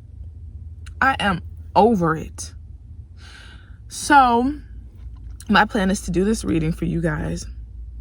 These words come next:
I am going to go shower.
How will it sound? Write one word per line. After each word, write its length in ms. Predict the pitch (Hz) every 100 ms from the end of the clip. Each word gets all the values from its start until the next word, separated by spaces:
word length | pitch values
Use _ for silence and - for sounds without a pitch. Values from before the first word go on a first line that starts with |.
| - - - - - - - - - -
I 200 | 190 214
am 160 | 196
going 360 | 180 175 160 175
to 480 | - 165 90 - - - - - - - - - -
go 380 | 175 175 196 220 -
shower. 560 | - - 170 160 190 294